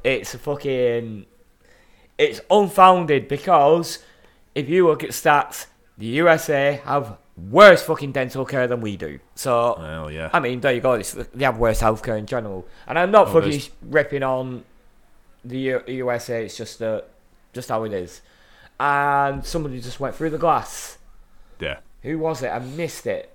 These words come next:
Speaker 1: I
Speaker 2: It was Jericho?
Speaker 1: Oh, fucking Jesus Christ. <laughs> Well, it looks
Speaker 2: There
Speaker 1: a,
Speaker 2: we are,
Speaker 1: it
Speaker 2: yeah.
Speaker 1: looks a lot better than the fucking, uh, the fall of the, uh, I, I,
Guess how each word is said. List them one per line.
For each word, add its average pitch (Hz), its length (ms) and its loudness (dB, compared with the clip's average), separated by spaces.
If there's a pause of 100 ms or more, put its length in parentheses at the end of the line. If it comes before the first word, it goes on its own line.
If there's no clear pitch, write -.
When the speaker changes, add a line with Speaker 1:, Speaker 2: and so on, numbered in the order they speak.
(120)
Speaker 1:
I 113 120 -10 (360)
Speaker 2:
It 98 140 -8
was 90 340 -10 (260)
Jericho? 165 600 -6 (340)
Speaker 1:
Oh, 123 140 -6
fucking 87 420 -18
Jesus 101 400 -14
Christ. 87 720 -10 (500)
<laughs> 120 100 -12 (2500)
Well, 185 280 6
it 165 140 2
looks 180 220 0
Speaker 2:
There 175 100 0
Speaker 1:
a, - 40 -10
Speaker 2:
we - 60 -12
are, 123 240 -14
Speaker 1:
it 139 60 -8
Speaker 2:
yeah. 147 100 -2
Speaker 1:
looks 175 140 0
a 170 60 0
lot 156 180 2
better 156 200 2
than 156 160 -4
the 151 80 -2
fucking, 151 680 0
uh, 143 460 2 (1080)
the 143 160 -4
fall 143 500 4
of 139 160 -2
the, 131 320 -2
uh, 131 260 2 (360)
I, 117 140 0
I, 135 100 2